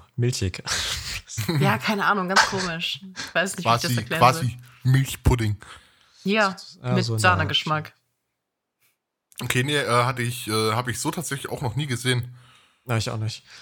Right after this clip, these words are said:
Speaker 1: Ich bin auch immer bei den zwei Favorites geblieben, also bei den zwei Standard, Vanille, Schoko,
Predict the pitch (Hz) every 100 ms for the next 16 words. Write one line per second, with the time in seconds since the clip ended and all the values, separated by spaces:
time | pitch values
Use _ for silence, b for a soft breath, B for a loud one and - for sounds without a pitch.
0 | B - 143 139 139 127 120 - 120 127
1 | 113 117 - - 110 117 120 123 113 104
2 | 101 - 107 101 - 104 98 110 107 104
3 | - - 110 113 110 104 117 110 107 107